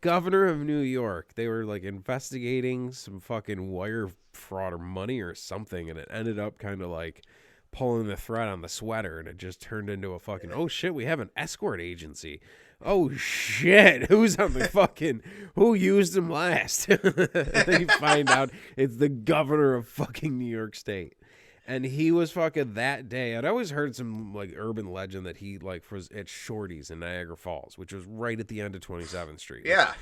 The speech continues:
Speaker 1: With the elephant, that, like, they, he
Speaker 2: The p-,
Speaker 1: called
Speaker 2: yeah.
Speaker 1: the hooker from there. And then that's when he got caught. So I, I knew something was up with that, but he, it was different.
Speaker 2: In the f-,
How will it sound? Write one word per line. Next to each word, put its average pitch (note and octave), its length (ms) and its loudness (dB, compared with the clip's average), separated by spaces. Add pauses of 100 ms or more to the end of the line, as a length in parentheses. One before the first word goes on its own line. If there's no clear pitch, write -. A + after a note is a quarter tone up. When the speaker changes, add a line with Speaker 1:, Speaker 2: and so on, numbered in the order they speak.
(160)
Speaker 1:
With G#2 140 -8
the G2+ 180 -6
elephant, A2+ 560 -4 (380)
that, G#2+ 200 -6
like, G#2+ 200 -8
they, G#2+ 140 -8
he A#2+ 340 -8
Speaker 2:
The - 60 -10
p-, - 80 -2
Speaker 1:
called C3 340 0
Speaker 2:
yeah. C#3 80 0
Speaker 1:
the A#2 100 0
hooker A2+ 400 -4
from G#2+ 420 -6
there. F#2 520 -8 (640)
And F#2+ 160 -6
then F#2+ 100 -6
that's G2 240 -6
when G2+ 140 -6
he F2+ 100 -8
got E2 240 -8
caught. - 460 -8
So G#2+ 100 -8
I, A#2+ 140 -4 (100)
I C3+ 120 -6
knew F3 180 -2
something E3+ 280 -4
was A#2 140 -2
up G#2+ 100 -2
with F#2 100 -6
that, F2+ 180 -6
but F#2+ 100 -10
he, F3 180 -2
it D3 280 2
was B2+ 180 2
different. D#3 300 0
Speaker 2:
In E3+ 60 -6
the D#3+ 40 2
f-, - 220 -6